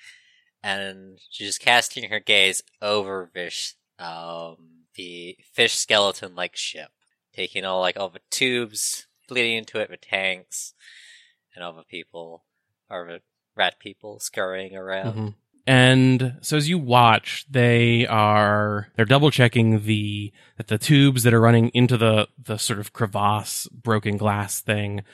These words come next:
Speaker 2: um, are connected tightly to the ship. And as they are moving back over to the,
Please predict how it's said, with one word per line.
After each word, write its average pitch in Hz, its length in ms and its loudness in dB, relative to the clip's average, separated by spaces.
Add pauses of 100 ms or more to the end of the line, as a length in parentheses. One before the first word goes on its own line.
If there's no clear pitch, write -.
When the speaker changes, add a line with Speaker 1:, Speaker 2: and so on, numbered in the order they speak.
(280)
Speaker 2:
um, 104 540 0 (320)
are 107 260 6
connected 120 500 4
tightly 113 360 0
to 113 100 -8
the 107 80 -4
ship. - 380 0 (320)
And 117 420 6
as 120 240 4
they 113 480 6
are 113 180 4
moving 117 360 6
back 113 340 4
over 110 240 4
to 107 140 0
the, 107 260 2